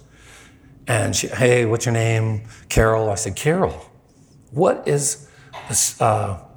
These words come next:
a gymnast from Madison, Wisconsin, doing a surfer hostel at Mark Fu's house on the North Shore at the end of the season?" And these words rolled out of my mouth. "I know exactly what you're doing. You've been smoking pot, sleeping with your boyfriend,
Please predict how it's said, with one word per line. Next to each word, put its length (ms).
a 280
gymnast 880
from 220
Madison, 440
Wisconsin, 640
doing 240
a 60
surfer 440
hostel 560
at 120
Mark 240
Fu's 260
house 280
on 80
the 80
North 260
Shore 360
at 160
the 100
end 140
of 40
the 60
season?" 480
And 280
these 340
words 460
rolled 340
out 200
of 120
my 140
mouth. 560
"I 100
know 120
exactly 420
what 80
you're 120
doing. 340
You've 120
been 80
smoking 440
pot, 480
sleeping 300
with 140
your 80
boyfriend, 600